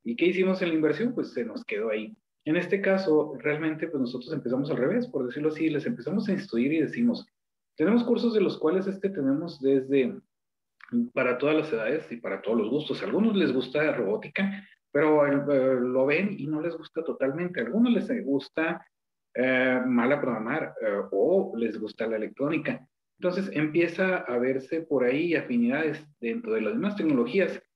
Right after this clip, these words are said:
pues ves qué es lo que les interesa. Y aparte, no solamente es enseñarles este tipo de, de actividades, sino también es, pues, eh, generalmente nuestros alumnos son muy técnicos,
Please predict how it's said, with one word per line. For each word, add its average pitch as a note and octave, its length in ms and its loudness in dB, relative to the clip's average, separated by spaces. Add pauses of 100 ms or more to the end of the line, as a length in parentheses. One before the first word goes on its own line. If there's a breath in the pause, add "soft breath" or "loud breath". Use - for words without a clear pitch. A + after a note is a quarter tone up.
(320)
pues B2 240 -2
ves C#3+ 260 0
qué D3 220 0
es D#3 40 2
lo D3+ 140 4
que D3+ 120 -2
les A#2+ 260 0
interesa. B2 600 0
Y C3+ 120 2
aparte, F#3+ 580 0 (920)
no C3 140 2
solamente D3+ 1040 0
es C3 220 -12 (480)
enseñarles C#3 800 0
este - 280 -14
tipo A#2+ 420 -4
de, G#2 320 -2 (360)
de A#2 120 0
actividades, C#3 360 2
sino A#2+ 200 0
también E3+ 520 0
es, D3 300 -2 (520)
pues, B2+ 280 -6
eh, B2+ 520 4
generalmente E3 440 -2
nuestros B2 360 -4
alumnos C3 600 -2
son E3 340 -4
muy E3+ 240 -4 (200)
técnicos, G3 720 0